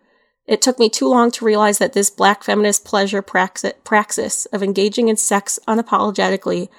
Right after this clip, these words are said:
while undeniably valuable for many others, does not and never will benefit me. My sexual liberation didn't come until I was able to fur-, fully embrace my asexuality and understand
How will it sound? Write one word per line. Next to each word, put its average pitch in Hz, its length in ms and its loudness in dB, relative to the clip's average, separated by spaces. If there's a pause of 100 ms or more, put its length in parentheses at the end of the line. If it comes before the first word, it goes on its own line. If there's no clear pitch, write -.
(240)
while 214 180 4
undeniably 214 760 4
valuable 202 560 2
for 202 160 -2
many 190 260 0
others, 180 600 -4
does 220 200 4
not 196 320 2
and 196 140 0
never 190 240 2
will 185 240 2
benefit 180 460 -4
me. - 260 -10 (520)
My 214 100 2
sexual 233 360 2
liberation 226 680 4
didn't 214 320 -2
come 202 400 0
until 202 260 -4
I 190 100 2
was 185 140 -2
able 196 220 -2
to 196 80 -2
fur-, 208 400 -2
fully 247 420 0
embrace 208 420 0
my 214 120 0
asexuality 185 840 -2
and 196 140 -2
understand 196 680 -2